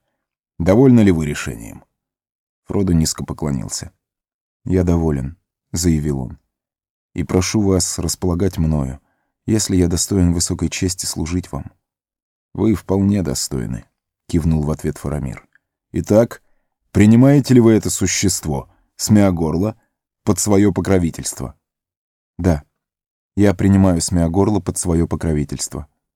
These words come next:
Сэм только шумно вздохнул. Но причиной тому был отнюдь не обмен учтивостями, которыми он, как всякий хоббит, был вполне доволен. Правда, в Шире для подобного случая понадобилось бы куда больше речей и поклонов.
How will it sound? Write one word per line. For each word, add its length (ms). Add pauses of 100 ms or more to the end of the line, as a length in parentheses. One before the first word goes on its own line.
(580)
Сэм 320
только 280
шумно 340
вздохнул. 560 (480)
Но 160
причиной 500
тому 300
был 300
отнюдь 420
не 100
обмен 440
учтивостями, 800
которыми 420
он, 180
как 200
всякий 320
хоббит, 440
был 180
вполне 420
доволен. 480 (420)
Правда, 340
в 80
Шире 340
для 140
подобного 460
случая 460
понадобилось 600
бы 120
куда 240
больше 420
речей 540
и 80
поклонов. 720